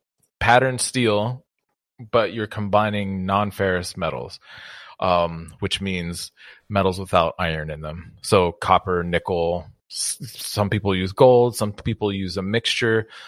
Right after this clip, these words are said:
uh, like they make their own metals, like, uh, a m-, metal called shokudo, which is a mixture of gold and with a little bit of carpet, copper in there. But there's, like, specific weights and,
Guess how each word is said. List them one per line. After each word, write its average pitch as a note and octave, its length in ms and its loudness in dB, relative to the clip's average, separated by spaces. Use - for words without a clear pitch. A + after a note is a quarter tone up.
uh, F#2 200 4
like F#2+ 220 0
they G#2 100 4
make G2 300 0
their A#2 160 6
own A2+ 180 0
metals, A2 520 0
like, - 280 -4
uh, E2+ 240 2
a - 120 -2
m-, G2+ 220 -4
metal G2+ 300 4
called G#2 220 -4
shokudo, F2+ 640 2
which F2 160 -4
is F2+ 120 -8
a F2+ 40 -4
mixture F#2 460 -4
of F#2 160 -8
gold G2 480 2
and F#2 400 -4
with G#2+ 160 -6
a G2 60 -2
little F#2 200 -2
bit F2+ 140 0
of F2+ 80 -6
carpet, - 480 -4
copper G2 400 2
in E2 80 -8
there. D#2+ 220 -12
But E2+ 180 -6
there's, F#2 180 0
like, F2+ 180 0
specific - 680 0
weights - 380 0
and, E2+ 180 -6